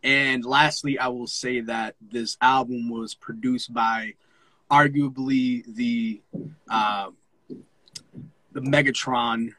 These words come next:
uh, or Voltron rather, of hip hop producers at the time. It was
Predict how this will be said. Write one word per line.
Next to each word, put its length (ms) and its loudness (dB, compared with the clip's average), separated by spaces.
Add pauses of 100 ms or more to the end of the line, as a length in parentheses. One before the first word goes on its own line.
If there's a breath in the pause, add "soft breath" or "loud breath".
(100)
uh, 100 0
or 260 8
Voltron 600 4
rather, 360 2
of 260 -6 (140)
hip 180 -4
hop 200 0
producers 460 -8
at 140 -6
the 60 -20
time. 340 -2
It 60 -20
was 180 -20